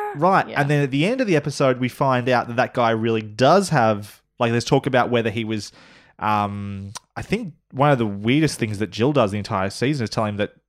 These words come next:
Speaker 1: that guy was faking,
Speaker 2: Mm.
Speaker 1: um, and was just
Speaker 2: Yeah.
Speaker 1: getting money out of Jeff. And then we see that he legitimately does have, um, an injury,
Speaker 2: Mm-hmm.
Speaker 1: a back injury.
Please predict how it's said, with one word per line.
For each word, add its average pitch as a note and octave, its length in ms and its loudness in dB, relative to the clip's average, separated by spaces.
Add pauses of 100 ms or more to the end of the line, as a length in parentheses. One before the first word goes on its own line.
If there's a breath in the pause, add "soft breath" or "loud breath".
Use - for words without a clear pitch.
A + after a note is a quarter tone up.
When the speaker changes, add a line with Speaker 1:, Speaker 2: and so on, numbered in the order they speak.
(240)
Speaker 1:
that A2+ 120 -4
guy A2+ 200 4
was G2 320 -8
faking, A2 440 0 (240)
Speaker 2:
Mm. G3 280 -8
Speaker 1:
um, G#2 400 0
and G#2+ 80 -6
was G#2+ 100 -4
just G#2+ 120 -6
Speaker 2:
Yeah. A2+ 100 -2
Speaker 1:
getting G#2+ 80 -4
money A#2 260 -2
out G#2 100 0
of F#2+ 100 -4
Jeff. G2 280 -4 (560 loud breath)
And A#2+ 420 -2
then C#3 80 0
we B2 60 -4
see A#2+ 200 -2
that G#2+ 120 0
he A2+ 100 -4
legitimately G#2 460 -4
does A#2 600 2
have, G2 680 -4 (140)
um, F#2+ 360 -4
an G2 80 -8
injury, A2 600 -4
Speaker 2:
Mm-hmm. G3+ 200 -10
Speaker 1:
a - 40 -8
back B2 180 0
injury. G#2 320 -8